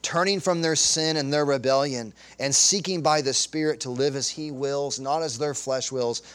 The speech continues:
but as he wills, not a one of them will be disappointed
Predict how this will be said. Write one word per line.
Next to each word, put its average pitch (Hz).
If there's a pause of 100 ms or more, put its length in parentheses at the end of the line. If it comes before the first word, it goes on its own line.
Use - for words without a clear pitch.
but 131
as 127
he 170
wills, 117 (320)
not 151
a 143
one 131
of 104
them 98 (1400)
will 135
be 135
disappointed 123